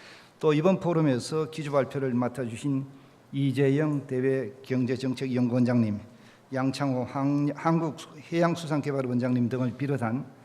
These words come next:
연사 여러분들께도 고맙다는 말씀을 전합니다. 아울러 이 행사를 준비하시느라 고생하신 부산시청 등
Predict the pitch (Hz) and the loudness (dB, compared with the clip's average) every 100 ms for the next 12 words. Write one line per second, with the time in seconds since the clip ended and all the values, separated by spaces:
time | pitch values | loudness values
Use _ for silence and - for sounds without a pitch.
0 | - - _ 127 127 120 127 117 117 127 | -20 -20 _ -4 -2 0 2 2 2 0
1 | 120 120 117 113 120 131 135 135 - 123 | 2 2 2 0 0 0 0 -2 -6 -2
2 | 120 120 120 120 120 113 - 120 117 110 | -2 0 0 2 2 -2 -4 -4 -4 -8
3 | - 123 117 113 113 104 - - - - | -6 -2 0 0 -2 -6 -12 -20 -20 -20
4 | - 135 131 135 139 131 143 135 131 147 | -12 -4 0 0 2 2 2 0 -2 -2
5 | 147 147 147 147 123 120 127 135 120 143 | 0 0 2 2 4 2 -2 -2 -4 -4
6 | 139 135 - - - 135 123 139 127 - | -8 -10 -16 -20 -18 -12 -4 -2 -2 -4
7 | 135 - 139 127 120 160 | -10 -6 -2 -2 -2 -4